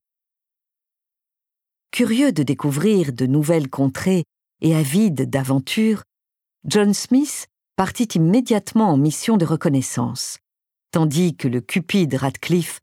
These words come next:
ordonnait à ses troupes de creuser pour trouver de l'or. Intrépide, John s'enfonça dans l'épaisse forêt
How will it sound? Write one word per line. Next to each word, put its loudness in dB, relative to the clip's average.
ordonnait 2
à 0
ses -2
troupes -4
de -2
creuser 0
pour -10
trouver 0
de -2
l'or. -6
Intrépide, 0
John 2
s'enfonça 0
dans -2
l'épaisse -2
forêt 0